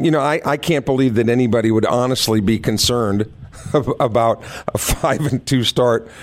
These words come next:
for Southern Miss. I mean, I guess there are some, but, uh, but I, I can't believe it. Luke, what are you expecting to see tonight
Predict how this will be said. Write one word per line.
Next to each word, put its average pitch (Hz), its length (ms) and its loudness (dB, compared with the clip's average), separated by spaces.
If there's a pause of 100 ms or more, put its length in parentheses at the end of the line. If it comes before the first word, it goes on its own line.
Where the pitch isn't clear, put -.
(260)
for 131 160 -2
Southern 139 320 0
Miss. 135 180 0
I 143 100 0
mean, 147 140 2
I 131 100 0
guess 139 360 0
there 123 220 0
are 117 200 2
some, 113 520 0
but, 117 340 0
uh, 107 460 2
but 107 180 0
I, 120 160 -2
I 117 180 -2
can't 110 300 -2
believe 107 260 2
it. 110 60 2
Luke, 147 240 0
what 180 140 0
are 160 40 -2
you 202 180 4
expecting 120 480 -2
to 101 60 2
see 117 220 2
tonight 104 360 0